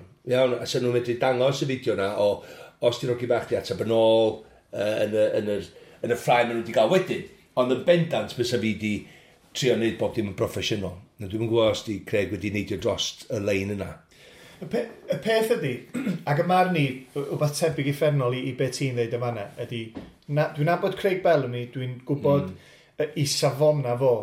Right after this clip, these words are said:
Speaker 2: Dyna 'di'r peth. Os, os wyt ti'n cyrraedd i safona, dwi'm yn golygu hynna o ran dy allu di fel peldroediwr. Bob dim, agwedd,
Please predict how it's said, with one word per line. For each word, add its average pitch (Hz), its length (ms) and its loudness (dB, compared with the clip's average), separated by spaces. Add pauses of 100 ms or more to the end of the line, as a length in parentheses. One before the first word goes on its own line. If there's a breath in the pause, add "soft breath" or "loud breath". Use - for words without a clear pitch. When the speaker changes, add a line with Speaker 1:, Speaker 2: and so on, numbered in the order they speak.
(160)
Speaker 2:
Dyna 175 240 0
'di'r 185 160 0
peth. 156 380 2
Os, 123 320 -4
os - 240 -4
wyt 147 120 -2
ti'n 196 220 -2
cyrraedd 185 320 2
i 160 80 -4
safona, 131 540 0
dwi'm 139 180 -2
yn 147 80 0
golygu 175 380 0
hynna 147 240 -2
o 135 120 0
ran 127 240 -2
dy - 140 -4
allu 143 380 -6
di 123 100 -4
fel 127 220 0
peldroediwr. 131 680 -2 (1000 soft breath)
Bob 147 180 2
dim, 135 260 2
agwedd, 139 500 -2